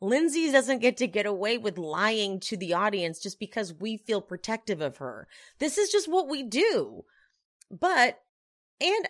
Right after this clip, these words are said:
I was also thinking, like, if she goes on Housewives and they don't like her, what do we do then? Do we keep constantly saying that it's like,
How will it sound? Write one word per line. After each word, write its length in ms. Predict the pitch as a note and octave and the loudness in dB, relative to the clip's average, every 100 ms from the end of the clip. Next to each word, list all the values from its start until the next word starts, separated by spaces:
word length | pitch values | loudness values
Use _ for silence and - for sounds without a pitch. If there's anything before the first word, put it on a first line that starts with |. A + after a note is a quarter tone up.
| C4 | -2
I 60 | |
was 160 | C4 C4+ | -2 -2
also 280 | F4 F#4 D4 | -4 -4 -6
thinking, 320 | C4+ A#3 B3 | -6 -6 -8
like, 160 | A#3 | -8
if 100 | A3+ | -8
she 140 | - A#3 | -8 -2
goes 260 | G#3 C#4+ | 0 0
on 140 | D#4 D4 | 0 -2
Housewives 580 | A#3+ C#4 - G#3+ G3 - | -2 -4 0 0 -2 -2
and 240 | G3+ E3 | -2 0
they 180 | G#3 A#3+ | 2 4
don't 260 | F4+ A#3+ C#3+ | 4 0 0
like 260 | D#3+ D#3 | -2 0
her, 220 | F3 D3+ - | -2 -4 -2
what 140 | A#3+ | -2
do 80 | D#4 | -2
we 120 | D4+ | -4
do 140 | C#4+ D4 | -4 -4
then? 500 | D4+ A4 A4 A#2+ D2+ _ _ _ - | -2 -2 -2 -6 -12 _ _ _ -6
Do 80 | |
we 120 | A#3 B3+ | -4 -6
keep 400 | - D4+ D4+ - | -6 -6 -8 -12
constantly 760 | - A3+ C4 C4+ C4+ - A3+ | -12 -4 -4 -2 -4 -6 -8
saying 520 | A3+ G3+ E3+ F#3+ A3+ | -6 -2 0 0 -2
that 140 | G#3 F#3 | -2 -2
it's 180 | F3+ - | -4 -4
like, 280 | E3+ E3+ | -2 -2